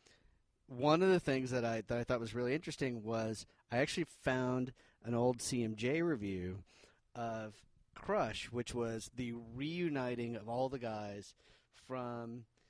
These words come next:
Slippery When Wet, all six members of that band or whatever.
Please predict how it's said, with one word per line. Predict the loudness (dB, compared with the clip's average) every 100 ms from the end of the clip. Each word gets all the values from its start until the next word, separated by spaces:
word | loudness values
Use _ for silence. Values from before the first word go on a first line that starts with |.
| _
Slippery | -12 -4 -4 -2 -4
When | -2 -4
Wet, | 2 2 2 -2 _ _ -20 _ _ _ -4
all | -2 0
six | -2 -4 -4
members | -4 -4 -4
of | -8
that | -6
band | -4 -4 -6
or | -12
whatever. | -12 -12 -12 -14